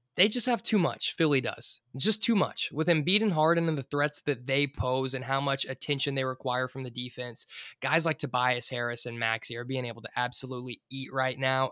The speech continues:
and I like Toronto a lot. I respect Nick Nurse. I respect what they've got,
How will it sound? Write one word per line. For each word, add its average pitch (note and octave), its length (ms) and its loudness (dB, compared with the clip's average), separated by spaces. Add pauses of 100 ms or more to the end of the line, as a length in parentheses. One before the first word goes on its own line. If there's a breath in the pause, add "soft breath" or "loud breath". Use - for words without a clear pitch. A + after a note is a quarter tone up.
and A#2+ 260 -4 (300 soft breath)
I B2+ 80 -2
like C3+ 180 0
Toronto C3 420 0
a A#2 60 -8
lot. C#3 340 2
I A#2+ 100 -6
respect A#2+ 420 -8
Nick A#2 120 -10
Nurse. D3+ 440 0
I B2+ 60 -4
respect B2 440 -4
what B2 100 -10
they've A#2 180 -10
got, C#3 340 2